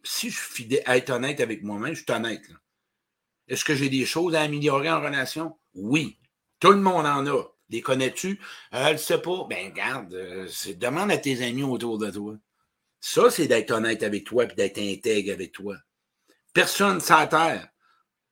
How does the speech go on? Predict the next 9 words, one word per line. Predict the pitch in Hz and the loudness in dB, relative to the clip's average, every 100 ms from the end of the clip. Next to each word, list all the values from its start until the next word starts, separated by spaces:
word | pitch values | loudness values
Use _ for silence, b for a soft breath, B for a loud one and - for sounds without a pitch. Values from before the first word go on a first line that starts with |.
| _ - | _ -14
OK ? | 104 131 156 - | -6 -4 -4 -4
Personne | 156 175 - 180 180 135 - _ _ _ _ | 2 2 2 0 0 0 -6 _ _ _ _
peut | 160 185 | 2 2
dire | 131 143 185 110 85 - _ _ _ _ _ _ _ | 4 2 2 0 -6 -12 _ _ _ _ _ _ _
que | - | 0
moi, | 127 131 185 | 0 2 0
je | 120 | 2
blesse | 123 127 170 - | 0 0 -2 -4
personne. | - 160 - 165 160 - | -2 -2 0 -2 -2 -4